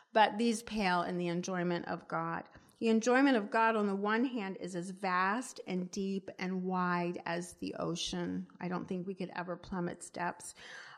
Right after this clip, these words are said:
Um, but on the other hand, it's quite simple. God is enjoyed in his attributes, his completed work of salvation. And we enjoy God in the contentment and satisfaction he gives. And frankly, our whole life is spent pursuing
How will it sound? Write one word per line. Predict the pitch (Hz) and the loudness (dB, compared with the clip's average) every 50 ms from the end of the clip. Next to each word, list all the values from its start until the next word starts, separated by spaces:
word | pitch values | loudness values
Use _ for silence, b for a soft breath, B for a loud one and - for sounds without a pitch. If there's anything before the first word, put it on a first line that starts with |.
| B - | B 4
Um, | 214 208 202 202 185 | 6 6 6 6 6
but | 220 214 | 4 6
on | 233 226 226 | 6 6 6
the | 240 226 - | 6 6 6
other | 254 294 392 427 392 | 6 6 6 6 6
hand, | 302 294 311 208 | 6 6 6 4
it's | 208 247 - | 2 0 -2
quite | - - 196 180 175 - | -4 -2 0 0 0 0
simple. | - - - - 285 311 320 320 - - - - B B B B B B - 196 | -4 -2 4 6 8 8 8 6 4 0 -2 -4 B B B B B B -8 2
God | 190 214 208 208 214 220 | 6 8 8 8 8 8
is | 226 226 226 | 6 6 6
enjoyed | 220 214 208 196 202 185 185 190 196 | 6 4 4 4 2 2 2 2 2
in | 202 190 | 2 0
his | 220 220 185 - - | 0 0 -2 -2 -2
attributes, | - 180 190 208 - 226 226 190 175 156 - - - - - - _ _ _ _ | 0 0 0 0 -2 -4 -4 -2 -4 -6 -6 -8 -10 -14 -18 -18 _ _ _ _
his | 208 202 - | -8 -6 -4
completed | - 208 190 - - 208 226 214 214 208 | -4 -4 -4 -2 0 0 2 2 2 0
work | 208 202 196 190 - | 2 0 0 0 0
of | 190 190 | -2 -4
salvation. | - - - 196 185 185 190 175 170 175 190 - - - - - 57 - B B B B B B B B B B - | -4 -4 -4 -4 -2 0 0 0 0 0 -2 -4 -6 -6 -6 -6 -6 -8 B B B B B B B B B B -2
And | - 214 220 233 | 2 4 6 8
we | 262 269 | 8 10
enjoy | 277 269 262 - 226 214 208 208 208 | 10 10 8 8 6 4 4 4 4
God | 208 196 196 196 202 | 4 4 4 4 4
in | 190 190 | 2 0
the | 180 | 0
contentment | 180 - 196 190 214 - - 247 233 - - 185 175 170 - - | -2 -2 -2 -4 -2 -2 -4 -4 -4 -2 -2 -2 -2 -2 -4 -2
and | 190 190 190 190 | 0 0 0 0
satisfaction | - - 190 185 185 208 - - - 214 202 202 202 - - - 196 196 | -2 -2 -2 -2 -2 -4 -6 -4 -2 0 0 0 -2 -4 -4 -2 -2 -2
he | 185 175 175 170 175 - | -2 -4 -6 -6 -6 -6
gives. | - - 262 208 180 190 - - | -4 -2 0 0 0 0 -2 -4
And | - 214 208 | -4 -4 -4
frankly, | - - 254 277 277 269 214 190 | -2 0 2 2 2 2 2 2
our | - - 214 | 2 2 2
whole | 214 - 269 254 262 240 | 2 2 4 4 4 4
life | 214 220 240 262 262 - | 4 2 2 2 2 0
is | 196 185 | -4 -4
spent | - - - 190 180 180 - - | -4 -4 -2 -2 -4 -4 -6 -8
pursuing | - 185 180 - - - 226 226 285 359 269 160 170 | -8 -6 -6 -6 -4 -2 0 2 2 2 0 0 -2